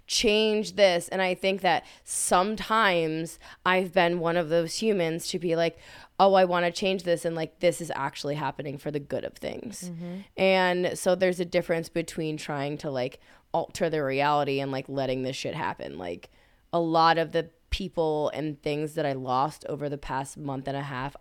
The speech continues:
Speaker 1: were not meant to walk beside me in this next level.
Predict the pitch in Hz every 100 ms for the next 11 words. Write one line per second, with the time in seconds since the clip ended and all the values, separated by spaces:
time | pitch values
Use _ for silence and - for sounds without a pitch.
0 | _ _ _ 147 165 156 151 139 135 131
1 | 127 139 143 - - - _ - - 170
2 | 143 139 127 - 147 - 123 131 143 147
3 | 147 135 131 123 - 95 - 73 - -